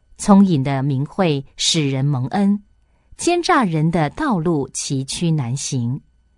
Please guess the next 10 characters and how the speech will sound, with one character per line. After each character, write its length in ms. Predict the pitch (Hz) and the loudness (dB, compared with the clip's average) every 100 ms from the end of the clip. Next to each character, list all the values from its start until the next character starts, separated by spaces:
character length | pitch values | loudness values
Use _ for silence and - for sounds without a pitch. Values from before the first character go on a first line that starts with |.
| _ _ _ _ - | _ _ _ _ -12
精 240 | - 370 359 | 0 4 6
明 160 | 233 | 6
的 100 | 240 | 6
人 380 | 196 165 180 196 | 4 4 4 2
都 160 | 202 202 | 2 2
按 280 | 214 170 | 2 0
知 240 | 151 262 285 | -2 -4 -6
识 220 | - 240 | -4 -4
行 320 | 160 135 123 | -4 -4 -6
事， 340 | 131 - 135 | -6 -6 -6